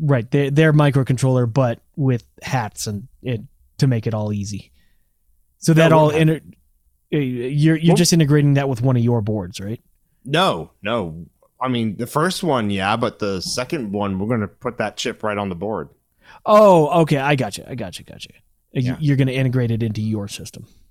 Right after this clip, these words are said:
Speaker 2: Yeah, I mean, why not?
Speaker 1: I don't know. Just when I hear open source, a lot of times it doesn't <laughs> mean that.
Speaker 2: Oh. Well,
Speaker 1: Yeah.
Speaker 2: it does now.
Speaker 1: Okay.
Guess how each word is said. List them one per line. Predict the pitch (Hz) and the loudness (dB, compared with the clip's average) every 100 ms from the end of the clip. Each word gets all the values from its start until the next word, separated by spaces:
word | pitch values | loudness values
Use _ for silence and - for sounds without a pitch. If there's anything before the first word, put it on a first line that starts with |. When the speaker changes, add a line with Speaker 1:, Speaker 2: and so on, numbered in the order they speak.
| - | -10
Speaker 2:
Yeah, | 131 90 | -8 -6
I | |
mean, | 101 101 82 | -6 -6 -6
why | 85 | -6
not? | 92 98 - _ _ _ _ _ _ _ _ _ _ _ _ _ _ _ _ _ _ _ _ _ | -6 -6 -10 _ _ _ _ _ _ _ _ _ _ _ _ _ _ _ _ _ _ _ _ _
Speaker 1:
I | - | -2
don't | 220 143 | 2 2
know. | 170 170 | 2 0
Just | 165 147 _ _ _ _ - | -4 -6 _ _ _ _ -10
when | 175 151 156 151 | -6 0 2 4
I | 143 | 4
hear | 151 | 4
open | 135 131 135 | 2 0 -2
source, | 143 143 | 0 0
a | 135 | 0
lot | 120 123 | 0 0
of | |
times | 131 117 | -2 -2
it | 107 | -4
doesn't | 123 113 110 | -4 -4 -6
<laughs> | 110 | -2
mean | 170 143 - | 0 0 -2
that. | 202 - - 180 - - | -4 -4 -4 -6 -4 -4
Speaker 2:
Oh. | 113 95 - _ _ _ - - - - _ _ _ | -2 -2 -6 _ _ _ -20 -18 -18 -20 _ _ _
Well, | - 92 | -4 -4
Speaker 1:
Yeah. | - 101 | -4 -10
Speaker 2:
it | |
does | 98 90 95 | -8 -4 -4
now. | 101 - 139 - _ _ - | -4 -6 -10 -16 _ _ -6
Speaker 1:
Okay. | 131 135 196 202 113 | -2 0 -2 -2 -6